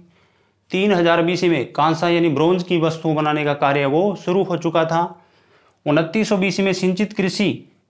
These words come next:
करना शुरू, और सिंचित कृषि के साथ साथ क्या हल का आविष्कार भी हो चुका था।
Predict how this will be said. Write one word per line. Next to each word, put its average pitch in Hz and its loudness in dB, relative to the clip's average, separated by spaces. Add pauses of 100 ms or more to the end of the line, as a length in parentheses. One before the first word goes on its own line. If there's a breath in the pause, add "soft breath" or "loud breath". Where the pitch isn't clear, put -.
(200)
करना 160 2
शुरू, 190 -2 (400 soft breath)
और 151 4
सिंचित 196 0
कृषि 202 -2
के 196 0
साथ 180 0
साथ 170 0
क्या 165 -2
हल 160 0
का 170 0
आविष्कार 135 0
भी 143 -2
हो 165 0
चुका 123 -2
था। 98 -6